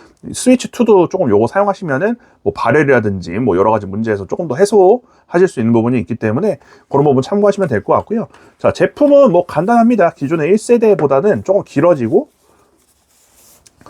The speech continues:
조금 더 단단하고 잘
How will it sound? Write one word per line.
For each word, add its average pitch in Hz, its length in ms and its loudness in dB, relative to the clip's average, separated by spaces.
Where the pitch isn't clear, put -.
조금 208 220 2
더 151 120 -2
단단하고 196 1120 2
잘 127 560 0